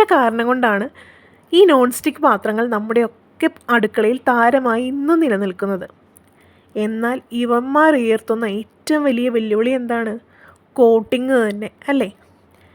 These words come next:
അതായത്, നോൺ സ്റ്റിക്ക് പാത്രങ്ങളുടെ കോട്ടിംഗ് ഇളകാൻ തുടങ്ങിയാൽ പിന്നെ അത് ഉപയോഗിക്കാൻ പറ്റാത്ത അവസ്ഥയിലേക്ക് വരും.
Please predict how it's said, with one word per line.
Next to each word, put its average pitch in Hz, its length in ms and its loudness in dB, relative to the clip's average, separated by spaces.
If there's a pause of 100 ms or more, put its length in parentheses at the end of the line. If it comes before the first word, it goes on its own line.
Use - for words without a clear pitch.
(720)
അതായത്, 320 400 2
നോൺ 277 260 2
സ്റ്റിക്ക് - 260 2
പാത്രങ്ങളുടെ 254 580 2
കോട്ടിംഗ് 240 480 2
ഇളകാൻ 226 340 0 (140)
തുടങ്ങിയാൽ 214 400 -2 (100)
പിന്നെ 240 280 -4
അത് 240 120 -2
ഉപയോഗിക്കാൻ 226 520 0
പറ്റാത്ത 202 360 -2
അവസ്ഥയിലേക്ക് 208 560 -6
വരും. 190 180 -8